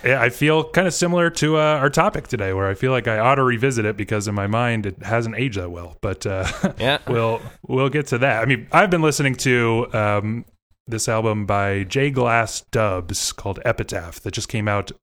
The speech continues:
Speaker 1: uh, last week, actually. Um, and I think it's my first, you know, I really like this album of the year of twenty nineteen. It's, um, it's kinda like from the world of electronic dub, but just, like, so dense it's almost shoegaze or something. It's, um,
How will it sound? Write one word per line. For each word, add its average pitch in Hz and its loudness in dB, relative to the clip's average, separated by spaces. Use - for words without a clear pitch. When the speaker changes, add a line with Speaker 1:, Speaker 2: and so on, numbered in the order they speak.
Speaker 1:
uh, 95 -6
last 147 0
week, 92 -14
actually. 117 -4
Um, 110 0
and 123 -4
I 147 2
think 185 0
it's - -2
my 175 2
first, - 0
you 147 0
know, 143 4
I 120 4
really 139 2
like 127 2
this 123 0
album 107 2
of 104 -2
the 98 0
year 113 -2
of - -12
twenty 107 -2
nineteen. 101 -4
It's, 95 -6
um, 98 -2
it's - -6
kinda 202 2
like 143 2
from 151 2
the 127 2
world 143 2
of 131 0
electronic 139 0
dub, 135 0
but 98 -4
just, - -2
like, 101 -4
so 127 2
dense 117 0
it's 117 -2
almost 110 0
shoegaze 98 -2
or 92 -4
something. 87 -6
It's, 87 -10
um, 90 -6